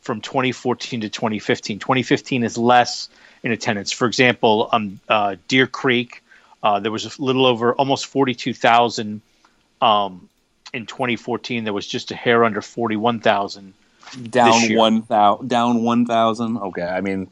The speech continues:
Speaker 1: Down
Speaker 2: that's,
Speaker 1: one thousand.
Speaker 2: that's all right. Out of forty thousand? Okay.
Speaker 1: Uh,
Speaker 2: Yeah, I
Speaker 1: okay,
Speaker 2: think it's pretty
Speaker 1: but,
Speaker 2: small.
Speaker 1: but a thousand's a thousand. A thousand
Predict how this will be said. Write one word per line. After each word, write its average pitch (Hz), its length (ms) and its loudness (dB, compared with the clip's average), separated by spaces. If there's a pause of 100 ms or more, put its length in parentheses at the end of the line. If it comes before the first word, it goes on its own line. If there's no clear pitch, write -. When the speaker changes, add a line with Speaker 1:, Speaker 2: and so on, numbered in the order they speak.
(240)
Speaker 1:
Down 123 160 6
Speaker 2:
that's, 120 80 0
Speaker 1:
one 120 100 0
thousand. - 420 -10 (280)
Speaker 2:
that's 113 340 -2
all 107 80 -10
right. 107 340 -4
Out 117 140 6
of 104 80 0
forty 117 320 4
thousand? 117 640 0
Okay. 92 280 -4 (140)
Speaker 1:
Uh, 107 100 2
Speaker 2:
Yeah, 101 60 -12 (240)
I - 40 -2
Speaker 1:
okay, 120 100 0
Speaker 2:
think 113 180 -2
it's 127 100 -12
pretty 156 140 4
Speaker 1:
but, - 40 -4
Speaker 2:
small. - 200 -8 (840)
Speaker 1:
but 151 240 0
a 143 80 -8
thousand's 160 480 2
a 156 60 -6
thousand. 175 380 0
A 110 60 -12
thousand 170 560 0